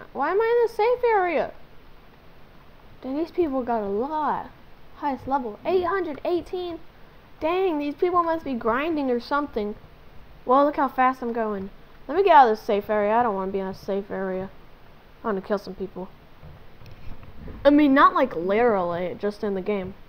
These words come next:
Just don't call the cops on me, please. Okay, let's go ahead and kill it. Ooh, a warthog. Come here, warthog. Look at this happy dude. I should be faster since I'm a higher level.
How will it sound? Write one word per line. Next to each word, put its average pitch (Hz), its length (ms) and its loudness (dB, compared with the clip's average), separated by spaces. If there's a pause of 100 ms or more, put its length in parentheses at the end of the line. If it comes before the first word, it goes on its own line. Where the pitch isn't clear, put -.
(120)
Just 214 200 -6 (120)
don't 269 160 -2
call 240 160 -2
the 247 80 -6
cops - 240 -6
on 226 100 -2
me, 220 80 0
please. 233 480 2 (840)
Okay, 302 120 4
let's 285 140 4
go 311 120 2
ahead 254 80 4
and 240 100 -2
kill 262 180 0
it. - 80 -8 (100)
Ooh, 294 360 6 (320)
a 190 60 -10
warthog. - 760 -12 (1800)
Come 277 180 0
here, 302 200 0
warthog. 240 800 0 (1160)
Look 285 120 -4
at 269 80 2
this 226 80 -4
happy 214 360 -2
dude. 196 280 2
I 240 100 0
should 427 240 2
be 247 80 -2
faster 226 420 0
since 214 300 -8
I'm 208 100 -6
a 202 80 -4
higher 208 200 -6
level. 196 360 -8